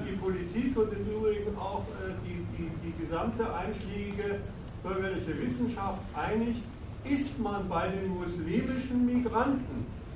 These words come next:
ist man gleich bei den Ban-, Banlieues, ist man gleich bei einer Sorte he-, französisch und nicht nur französisch, sondern auch deutsch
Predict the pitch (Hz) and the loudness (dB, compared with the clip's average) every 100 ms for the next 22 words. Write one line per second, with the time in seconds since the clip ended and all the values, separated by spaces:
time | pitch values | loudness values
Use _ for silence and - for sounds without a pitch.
0 | - - 285 285 - 220 214 208 180 165 | -6 -2 2 2 4 4 4 2 2 4
1 | 165 165 165 160 165 160 160 160 156 - | 2 0 0 0 0 2 2 4 2 -2
2 | - 160 165 160 156 143 127 - - 277 | -2 0 0 0 0 2 2 0 0 0
3 | - - 202 196 - - 226 240 - 208 | 0 2 0 0 2 4 4 2 0 0
4 | 202 - 262 226 247 233 233 233 233 - | 0 0 -2 -2 0 2 4 4 4 4
5 | - - - - - 175 226 - - 175 | -2 -8 -8 -8 -2 0 0 -2 -2 -2
6 | 175 214 247 240 247 190 185 - - 220 | 0 0 0 0 -4 -4 -2 -2 6 6
7 | 208 175 165 - 214 247 233 214 202 196 | 6 0 -2 -2 0 0 0 0 0 0
8 | 175 175 - 175 208 247 | 0 0 0 2 4 4